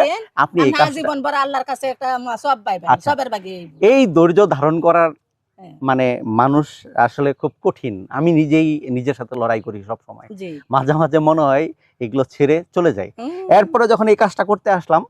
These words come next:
Speaker 1: জি।
Speaker 2: আসার পরেই যখন কাজটা করব, আমি কাজ শুরু করছি, ব্লেডটা ঢুকাবো, কাজ করব, এই মুহূর্তে একজন এসে বলল, "কি কাজ করেন, কি সমস্যা?"
Speaker 1: জি,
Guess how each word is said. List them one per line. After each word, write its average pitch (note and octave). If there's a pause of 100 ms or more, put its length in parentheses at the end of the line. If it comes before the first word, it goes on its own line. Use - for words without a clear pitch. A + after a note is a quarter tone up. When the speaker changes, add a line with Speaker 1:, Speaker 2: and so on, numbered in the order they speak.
Speaker 1:
জি। G3
Speaker 2:
আসার E3
পরেই G3 (380)
যখন E3+ (180)
কাজটা F#3
করব, E3 (500)
আমি C#3+
কাজ -
শুরু A#3
করছি, -
ব্লেডটা D#3
ঢুকাবো, E3
কাজ F3+
করব, D#3
এই A3
মুহূর্তে G3
একজন E3+
এসে E3+
বলল, D#3 (540)
"কি A3
কাজ A3+
করেন, F3+
কি G#3+
সমস্যা?" G3+
Speaker 1:
জি, C#4